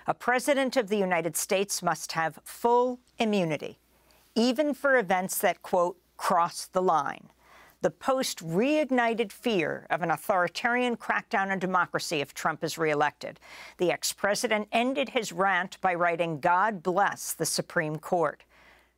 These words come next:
Trump appointed three of the nine sitting justices on the right-wing majority court, which is likely to rule on Trump's eligibility to appear on the twenty twenty-four ballot,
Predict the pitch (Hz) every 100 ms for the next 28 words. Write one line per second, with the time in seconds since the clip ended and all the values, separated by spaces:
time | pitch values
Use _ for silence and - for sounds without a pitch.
0 | - 220 202 208 - 214 196 - 185 -
1 | - 202 233 220 - _ - - - -
2 | 160 165 170 185 196 - 190 185 160 165
3 | - - - 151 151 160 156 151 165 175
4 | 190 185 180 160 156 143 151 151 - 151
5 | 127 151 151 160 151 143 170 - 214 214
6 | 208 185 170 160 151 151 180 156 - 160
7 | 160 147 160 185 175 180 170 - 180 -
8 | 240 196 165 156 156 - 185 170 165 -
9 | 165 165 - 180 160 156 156 143 -